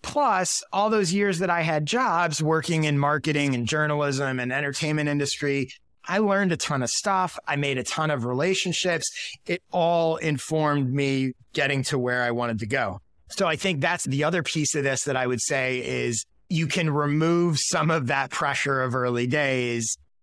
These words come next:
Even if you have a part-time job, a separate revenue stream, a something, I think it's a lot of pressure to start from zero and say, "Okay, now this is how I'm gonna make my living and I need to go build an audience." It can be done, but I do think it makes it more challenging.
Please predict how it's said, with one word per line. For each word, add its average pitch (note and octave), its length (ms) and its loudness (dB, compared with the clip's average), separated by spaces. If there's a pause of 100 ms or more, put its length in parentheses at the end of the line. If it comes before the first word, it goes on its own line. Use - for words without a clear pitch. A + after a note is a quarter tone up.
(100)
Even G#3 200 2
if D#3 80 0
you F3 80 2
have D3 100 2
a C#3+ 60 2
part-time F3 440 0
job, D3+ 320 2
a C3+ 60 -2
separate D3 300 -2
revenue E3+ 400 0
stream, D3+ 340 0
a C3 60 -2
something, C3+ 680 -2 (260)
I E3 80 -2
think F#3 140 2
it's D3 80 -2
a E3+ 60 2
lot D3+ 260 2
of C3 80 -2
pressure C#3+ 380 0
to C3 80 -2
start C#3 340 -2
from C3+ 200 -2
zero B2+ 600 0
and A#2+ 260 -4
say, A#2+ 560 -2
"Okay, C3 440 -2
now B2+ 280 2
this A#2+ 220 -2
is B2 80 -4
how B2+ 140 0
I'm B2 40 2
gonna A#2+ 140 2
make A#2+ 140 0
my A#2 160 0
living A#2+ 460 0
and A#2 120 0
I A#2+ 60 0
need A#2 180 0
to A#2 80 -2
go A2+ 220 0
build A#2 260 0
an A2+ 80 2
audience." A2 540 0 (540)
It F#3 80 -2
can F#3+ 140 0
be D#3 120 2
done, C#3 400 2
but A#2+ 160 0
I B2 80 0
do B2+ 160 -2
think B2 240 -4
it B2+ 80 -4
makes B2 240 -4
it A2+ 60 -8
more A2+ 180 -6
challenging. G#2+ 560 -12